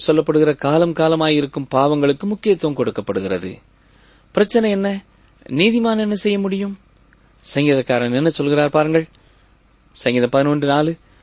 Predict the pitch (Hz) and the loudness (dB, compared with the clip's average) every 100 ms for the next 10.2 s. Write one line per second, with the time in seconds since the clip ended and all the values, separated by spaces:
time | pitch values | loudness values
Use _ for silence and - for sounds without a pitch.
0 | _ _ 185 196 - 220 - 135 135 131 | _ _ 0 0 0 0 0 -4 0 0
1 | 156 165 202 202 185 190 190 180 147 104 | 0 -2 -2 0 2 2 0 0 -2 -2
2 | 95 98 95 - _ _ _ _ 156 - | -2 -2 -2 -8 _ _ _ _ -4 -2
3 | 180 175 165 180 202 202 190 208 170 139 | 2 2 2 0 2 2 0 -2 0 2
4 | 170 208 202 180 123 101 104 101 92 _ | 4 4 4 2 0 0 -2 -2 -4 _
5 | _ _ _ _ _ 107 110 104 - 131 | _ _ _ _ _ -2 2 0 0 -2
6 | 147 147 - _ _ _ - 113 170 180 | 0 0 -2 _ _ _ -4 0 0 0
7 | 180 - 175 175 175 - 98 - - 95 | -2 0 2 2 0 -4 -4 -4 -4 -4
8 | 98 - _ _ _ _ _ 131 143 143 | -6 -12 _ _ _ _ _ -2 2 0
9 | 139 143 202 208 202 190 _ _ - 147 | 0 2 2 4 2 0 _ _ -2 0
10 | 151 | 2